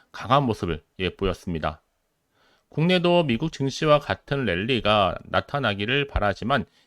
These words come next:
현실이 그리 녹록치는 않거든요. 네, 그럼 오늘 저랑 함께 보실 종목 바로 하나 에어로스페이스 종목 가지고 나왔는데요. 자, 이 종목 내가 최소 한 주라도 갖고 있어요 하시는 분들이나 오늘 제 영상을 처음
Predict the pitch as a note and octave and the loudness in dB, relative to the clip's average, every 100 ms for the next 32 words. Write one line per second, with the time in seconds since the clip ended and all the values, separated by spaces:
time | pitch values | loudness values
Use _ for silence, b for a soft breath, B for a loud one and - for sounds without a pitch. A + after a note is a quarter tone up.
0 | b _ F3 E3 D#3 D3+ A2 G2+ G2 A#2 | b _ -4 -2 -4 -4 -4 -2 -2 -2
1 | - A#2+ E2 - F2+ E2+ B2 G#3 b b | -2 -2 -2 -6 -6 -2 -2 -4 b b
2 | b - F#2+ - G#2+ A#2 A#2 A2 B2 F3+ | b -4 -4 -2 0 0 0 0 2 0
3 | - E3 D3 D3 C#3+ C#3 A2 A2+ A2+ - | 0 0 0 2 2 0 -2 -4 -6 -6
4 | D#2+ G2+ F#2+ D3+ D3 - G#2 A#2+ B2 - | 0 0 0 0 -2 0 -2 -2 -4 -2
5 | C3+ - A2 G#2+ - F2+ G2 G#2 E2+ F2+ | -4 -2 -4 -4 -2 -6 -4 -4 -2 0
6 | G2 F2 G2 F#3+ G3 B B B B D3 | 0 -2 2 2 0 B B B B 2
7 | C#3 D3 F#3+ F#3 D#3+ D#3 D#3+ D#3+ - F#3+ | 2 4 2 4 4 6 6 6 2 -2
8 | F#3 F3 G#3 G#3 G3 F3+ - G3 - E3+ | 0 0 0 4 2 2 -2 -4 0 -2
9 | D#3+ E3+ D#3+ D#3 D#3 D3+ A#2+ A#2 B2+ B2+ | 0 0 2 0 -2 -4 -4 -2 -2 0
10 | G2+ G2 D#3 - B B A#2 C3+ D3 C#3+ | 2 2 0 -4 B B 0 2 2 2
11 | G#2+ A#2 B2+ B2+ B2 - F3 F3 E3+ | 2 2 0 -2 -4 -2 0 2 0